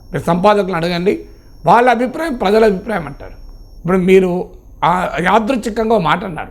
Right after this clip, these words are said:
జనసేన కార్యకర్తలు నలభై నుంచి యాభై సీట్లు అడుగుతున్నారు అని. జనసేనకు ఓ వెయ్యి మంది కార్యకర్తలు అయితే ఉంటారు కదా, ఈ వెయ్యి మంది కార్యకర్తల్లో సర్వే చేశారు ఎవరైనా? చేస్తే అందులో తొంభై, అరవై శాతమో, డెబ్బై శాతమో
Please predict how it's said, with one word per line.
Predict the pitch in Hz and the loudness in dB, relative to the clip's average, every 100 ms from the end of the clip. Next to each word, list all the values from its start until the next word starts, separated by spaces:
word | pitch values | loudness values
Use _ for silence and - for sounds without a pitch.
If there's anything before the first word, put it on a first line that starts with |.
| - - - - | -16 -20 -20 -2
జనసేన | 156 233 214 240 247 220 | 0 2 2 2 2 0
కార్యకర్తలు | 185 185 190 180 170 214 202 | 0 -2 -2 -4 -4 -2 -2
నలభై | 156 175 185 | -2 0 0
నుంచి | 147 185 113 | -2 -4 -4
యాభై | 139 175 170 160 | -2 -2 -2 -6
సీట్లు | - 233 - | -4 -4 -2
అడుగుతున్నారు | 165 170 160 131 110 95 | -4 -4 -8 -12 -12 -10
అని. | 131 127 - - - - - - - | -10 -10 -16 -20 -20 -20 -20 -20 -2
జనసేనకు | 202 269 240 269 254 240 | 2 4 4 4 2 2
ఓ | 226 | 2
వెయ్యి | 170 190 | 2 0
మంది | 214 208 | 0 0
కార్యకర్తలు | 208 180 190 165 185 | 0 -2 -4 -8 -8
అయితే | 147 139 | -10 -10
ఉంటారు | 131 131 | -12 -14
కదా, | 110 104 - - - - - | -14 -16 -18 -20 -20 -18 -8
ఈ | 214 | 0
వెయ్యి | 196 247 277 | 2 2 4
మంది | 277 254 | 2 0
కార్యకర్తల్లో | 233 202 190 190 156 190 220 - | 0 0 0 -6 -6 -4 -4 -2
సర్వే | 175 220 | -4 -4
చేశారు | 180 120 - 107 | -6 -8 -12 -16
ఎవరైనా? | 104 110 127 220 - - - - - - - - | -14 -14 -14 -18 -20 -20 -20 -20 -20 -20 -4 2
చేస్తే | 247 - 269 | 2 2 2
అందులో | 214 220 233 | 2 4 4
తొంభై, | 226 196 180 196 180 208 196 156 | 2 -2 -2 -2 -2 -2 -2 0
అరవై | 175 190 | 0 0
శాతమో, | 160 185 190 214 | 0 -4 -4 -4
డెబ్బై | 202 185 160 | -4 -2 -4
శాతమో | 156 202 185 202 | -6 -10 -8 -8